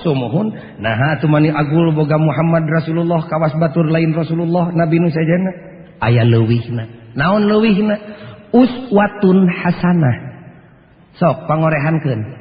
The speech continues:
Nabi mana nu dibere gelar uswatun hasanah? Iwal ti Nabi akhir zaman. Nah, naon untungna Pak Ghazali boga uswatun hasanah? Cek basa zaman kiwari mah, metoda keteladanan. Metoda persuasif. Justru lantaran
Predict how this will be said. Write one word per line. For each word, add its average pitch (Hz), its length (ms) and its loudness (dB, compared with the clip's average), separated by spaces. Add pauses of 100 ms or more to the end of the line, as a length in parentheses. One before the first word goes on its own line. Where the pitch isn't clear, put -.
(120)
Nabi 156 320 2
mana 160 320 2
nu 139 160 0
dibere 135 320 -2
gelar 131 320 0
uswatun 135 480 -4
hasanah? 127 400 -6 (1040)
Iwal 131 320 0
ti 123 80 -2
Nabi 139 240 2
akhir 120 320 -2
zaman. 117 320 -4 (800)
Nah, 143 160 2
naon 175 240 0
untungna 208 480 0
Pak 226 80 0
Ghazali 226 400 -2
boga 220 320 0
uswatun 226 400 -2
hasanah? 240 720 -2
Cek 156 240 -2
basa 147 240 -2
zaman 151 320 -2
kiwari 151 400 0
mah, 131 320 -6
metoda 160 800 0
keteladanan. 131 1040 -4 (560)
Metoda 151 640 0
persuasif. 147 960 -4
Justru 160 480 2
lantaran 131 560 -6